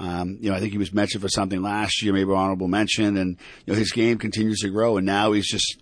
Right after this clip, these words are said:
you know, he's been a, one of the best players in the league. And, um, you know, I think that he's been very good offensively this year, but I think he has not suffered in his defensive game either, which has been really a big part for us. You know, basically,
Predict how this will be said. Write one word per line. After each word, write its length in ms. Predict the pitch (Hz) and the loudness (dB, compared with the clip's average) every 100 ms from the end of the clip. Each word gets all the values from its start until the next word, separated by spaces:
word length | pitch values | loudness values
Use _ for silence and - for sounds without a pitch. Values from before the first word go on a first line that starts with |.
| - | -8
you 140 | 120 | -4
know, 80 | 98 | 0
he's 120 | 95 | 0
been 220 | - 110 | 4 6
a, 100 | 107 | 6
one 220 | 98 98 101 | 2 0 0
of 40 | |
the 60 | 92 | 2
best 220 | 101 - | 0 2
players 280 | 110 110 98 | 2 2 2
in 60 | |
the 60 | 90 | 0
league. 400 | 104 123 80 95 | 2 2 -2 -10
And, 300 | 113 98 95 | -6 -4 0
um, 360 | 92 90 87 92 - - - - | 0 0 -2 -6 -16 -20 -20 -6
you 80 | 98 | 4
know, 60 | |
I 80 | 101 | 4
think 160 | 107 120 | 4 2
that 160 | 110 | 2
he's 360 | 107 117 101 113 | 2 2 0 -6
been 360 | 113 104 98 98 | -2 2 2 0
very 400 | 104 113 117 117 | 2 6 6 8
good 140 | 117 | 6
offensively 1000 | 110 98 110 104 113 113 113 113 107 - 120 | 6 4 -2 0 -2 2 4 2 -2 -14 -4
this 260 | 113 - | 0 2
year, 320 | 120 123 123 123 - - - | 4 4 2 -2 -16 -16 0
but 120 | 98 | 2
I 40 | |
think 200 | 98 104 | 4 2
he 140 | 104 101 | 2 2
has 120 | 92 | 4
not 280 | 107 104 - - - | 4 4 2 -14 -6
suffered 400 | - 113 107 98 | 0 0 0 -2
in 80 | 92 | -2
his 140 | 85 | -2
defensive 420 | 107 98 92 90 | -4 -2 -4 -4
game 220 | 92 90 | -4 -2
either, 320 | 87 90 87 80 | -2 -2 -2 -4
which 160 | 80 | -4
has 100 | 95 | -8
been 480 | 85 90 90 107 127 | -6 -6 -6 -10 -2
really 220 | 113 107 | 4 4
a 40 | 87 | 4
big 300 | 98 90 - | -2 -4 -2
part 260 | 87 87 | -2 -2
for 160 | - 85 | -6 -8
us. 200 | 78 - | -4 -2
You 80 | 104 | 2
know, 20 | |
basically, 500 | 127 143 131 117 | 2 2 4 2